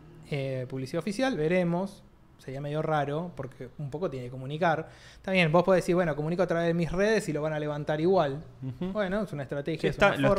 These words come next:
Speaker 1: forma.
Speaker 3: haciendo hasta ahora, bueno, obviamente sin asumir, ¿no? Pero
Speaker 1: Claro.
Speaker 3: armaron
Speaker 2: A
Speaker 3: el
Speaker 2: la
Speaker 3: Twitter
Speaker 2: Trump.
Speaker 3: ese.
Speaker 1: A la Trump.
Speaker 2: A la Trump.
Speaker 3: Sí, sí,
Speaker 1: Sí.
Speaker 3: ponen,
Speaker 2: Sabía que
Speaker 3: ponen
Speaker 2: sí.
Speaker 3: el, el P D F ese redactado ahí <laughs> más o menos y
Speaker 2: No, no, de
Speaker 1: Y va.
Speaker 2: Presidente
Speaker 3: y
Speaker 2: electo,
Speaker 3: sale.
Speaker 2: oficina del presidente electo.
Speaker 3: Y bueno.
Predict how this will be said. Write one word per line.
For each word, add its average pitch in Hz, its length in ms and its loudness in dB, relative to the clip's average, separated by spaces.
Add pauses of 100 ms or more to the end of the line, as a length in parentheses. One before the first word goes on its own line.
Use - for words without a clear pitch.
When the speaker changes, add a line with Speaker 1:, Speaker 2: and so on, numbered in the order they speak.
Speaker 1:
forma. 185 80 6
Speaker 3:
haciendo 165 340 4
hasta 127 160 -2
ahora, 147 220 8
bueno, 135 240 2
obviamente 131 260 -2
sin 127 160 -4
asumir, 127 340 -4
¿no? 123 220 -6
Pero 123 120 -4
Speaker 1:
Claro. 135 360 2
Speaker 3:
armaron 131 400 0
Speaker 2:
A 143 40 4
Speaker 3:
el 147 40 6
Speaker 2:
la 151 80 6
Speaker 3:
Twitter 202 140 8
Speaker 2:
Trump. 151 160 8
Speaker 3:
ese. 151 280 2
Speaker 1:
A 156 60 2
la 160 160 4
Trump. 127 280 -4 (180)
Speaker 2:
A 139 40 -6
la 143 120 -2
Trump. 160 160 2
Speaker 3:
Sí, 156 80 2
sí, - 160 -4
Speaker 1:
Sí. 120 80 2
Speaker 3:
ponen, 139 140 4
Speaker 2:
Sabía 151 180 8
que 139 200 4
Speaker 3:
ponen 175 260 6
Speaker 2:
sí. 151 60 8
Speaker 3:
el, 143 300 6
el 139 160 0
P 156 120 0
D 160 180 4
F 165 260 0
ese 151 220 2
redactado 139 680 4
ahí 139 120 6
<laughs> 143 140 10
más 151 200 6
o 156 60 6
menos 196 340 4
y 131 60 4
Speaker 2:
No, 120 180 2
no, - 120 2
de 120 280 -2 (240)
Speaker 1:
Y 156 140 0
va. 165 140 6 (140)
Speaker 2:
Presidente 170 440 8
Speaker 3:
y - 20 10
Speaker 2:
electo, 175 220 6
Speaker 3:
sale. 185 100 6
Speaker 2:
oficina 196 380 6
del 165 80 8
presidente 156 340 2
electo. 127 280 -4
Speaker 3:
Y 190 100 -6
bueno. 175 200 -6